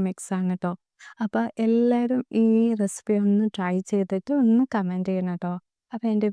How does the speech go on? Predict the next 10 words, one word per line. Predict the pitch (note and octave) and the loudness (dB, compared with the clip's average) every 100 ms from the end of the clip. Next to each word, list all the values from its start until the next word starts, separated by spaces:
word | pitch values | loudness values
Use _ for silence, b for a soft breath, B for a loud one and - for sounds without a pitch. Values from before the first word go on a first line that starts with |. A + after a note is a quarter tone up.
| G#3 | 2
വീഡിയോ | G#3 G#3+ G#3 | 2 2 0
ഇഷ്ടമാണെങ്കിൽ | - - G#3 G3 G3 G3+ G3+ | -2 -2 0 2 2 2 2
എല്ലാവരും | G3 G3+ G3+ G3+ | 0 0 0 0
ഒന്ന് | G#3 G3 | 2 0
ലൈക്ക് | F#3+ - | -2 -2
ചെയ്യണേ. | F#3+ F#3 F#3+ A#3+ C#4 | -2 0 2 0 -2
അതുപോലെ | G3+ G3 G3 G3 F#3+ | -6 -4 0 2 2
തന്നെ | F#3+ A3 D4+ _ _ - | 2 0 -2 _ _ -12
സബ്സ്ക്രൈബ് | - A#3+ - - B3 B3 | -4 -4 -2 0 2 2
ചെയ്യാതെ | - A3+ A3 A#3 | 2 0 0 0